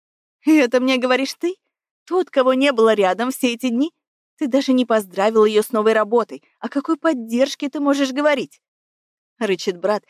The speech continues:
и нервно откидывает салфетку. «Да, грешен, не был рядом всё это время. Но я ведь готовился. Хотел разгрести работу, чтобы потом побыть вместе.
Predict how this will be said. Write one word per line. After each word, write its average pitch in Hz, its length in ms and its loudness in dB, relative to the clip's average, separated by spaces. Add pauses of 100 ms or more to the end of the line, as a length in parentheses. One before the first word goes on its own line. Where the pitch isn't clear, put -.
(160)
и 226 80 -4
нервно 285 420 2
откидывает 233 480 -6
салфетку. - 580 -10 (540)
«Да, 269 320 0
грешен, 196 500 -4 (200)
не 269 200 0
был 208 160 2
рядом 214 320 0
всё - 200 -2
это 214 160 -2
время. 202 360 -2 (200)
Но 220 80 -4
я 208 160 -4
ведь 190 180 -10
готовился. 196 640 -6 (240)
Хотел 254 440 0
разгрести 226 500 -2
работу, 214 400 -4
чтобы 208 260 -4
потом 240 400 -4
побыть 240 320 -4
вместе. 233 480 -6